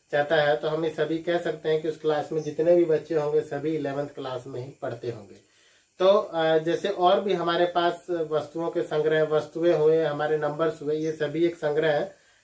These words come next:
जैसे सम संख्याओं के समूह की अगर हम बात करें, क्या सम धन संख्याओं के समूह की बात करें तो दो, चार, छः, आठ, दस, ये सभी हमारी कैसी संख्याएं हैं? सम धन संख्याएं हैं। तो सिर्फ एक लाइन से कि सम, सम, सम धन संख्याओं का समूह क्या होगा,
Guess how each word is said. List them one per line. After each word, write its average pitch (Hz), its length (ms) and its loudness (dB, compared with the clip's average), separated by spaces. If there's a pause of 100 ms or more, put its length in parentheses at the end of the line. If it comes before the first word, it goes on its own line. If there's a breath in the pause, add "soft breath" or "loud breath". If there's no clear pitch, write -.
(100)
जैसे 160 320 2
सम 180 280 0
संख्याओं 165 500 -2
के 160 120 0
समूह 156 360 0
की 160 80 -4
अगर 143 220 0
हम 135 160 -4
बात 135 260 -6
करें, 151 280 -4 (480 soft breath)
क्या 160 260 2
सम 175 540 0
धन 160 300 2
संख्याओं 151 520 0
के 151 100 0
समूह 147 300 -4
की 151 80 -2
बात 139 300 -4
करें 151 240 0
तो 156 80 -2
दो, 147 360 2
चार, 143 420 -2
छः, 147 440 -4
आठ, 139 280 -4
दस, 139 320 -8 (420 soft breath)
ये 160 200 4
सभी 180 320 2
हमारी 170 300 0
कैसी 160 300 -2
संख्याएं 165 500 -4
हैं? 180 260 -6
सम 165 220 0
धन 143 260 -2
संख्याएं 127 480 -6
हैं। 117 220 -8 (400 soft breath)
तो 175 320 2
सिर्फ 185 320 2
एक 185 340 2
लाइन 175 380 4
से 175 160 -2
कि 175 140 -4
सम, 165 300 -2
सम, 165 340 -6
सम 160 560 0
धन 151 220 0
संख्याओं 151 520 -2
का 151 140 -2
समूह 143 380 -8
क्या 147 200 -2
होगा, 127 380 -6